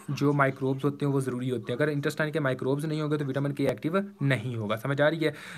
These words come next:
जो बच्चा पैदा होता है, उसमें नॉर्मल माइक्रोब्स नहीं हो, सॉरी, माइक्रोब्स नहीं होते। जब नॉर्मल फ्लोरा नहीं होते, माइक्रोब्स नहीं होते, तो विटामिन के एक्टिव नहीं होता। जैसे ही बच्चे की डिलीवरी होती है, तो डॉक्टर जो होता है, वो उसको इंजेक्ट करता है विटामिन के।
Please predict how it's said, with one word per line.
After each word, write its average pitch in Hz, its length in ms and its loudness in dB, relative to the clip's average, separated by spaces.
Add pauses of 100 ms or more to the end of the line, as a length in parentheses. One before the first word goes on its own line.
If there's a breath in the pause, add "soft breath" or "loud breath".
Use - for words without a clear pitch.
जो 160 120 4
बच्चा 156 220 2
पैदा 147 280 4
होता 165 260 2
है, - 20 4
उसमें 165 220 0
नॉर्मल 131 340 4
माइक्रोब्स 139 440 2
नहीं 135 360 2
हो, 123 180 0
सॉरी, 123 300 -2
माइक्रोब्स 143 680 2
नहीं 143 380 2
होते। 127 220 -2
जब 143 160 4
नॉर्मल 139 300 4
फ्लोरा 139 340 2
नहीं 156 200 0
होते, 151 160 0
माइक्रोब्स 135 440 0
नहीं 156 160 -2
होते, 151 160 -2
तो 147 80 -2
विटामिन 147 260 -2
के 147 120 0
एक्टिव 139 280 0
नहीं 151 120 -2
होता। 151 140 0
जैसे 139 260 2
ही 165 40 0
बच्चे 151 200 0
की 151 80 0
डिलीवरी 143 300 2
होती 165 160 2
है, 156 40 -2
तो 165 80 0
डॉक्टर 143 300 2
जो 156 100 2
होता 147 160 0
है, - 20 0
वो 147 60 2
उसको 143 160 -2
इंजेक्ट 151 320 2
करता 127 220 2
है 127 60 0
विटामिन 120 320 -2
के। 113 180 -2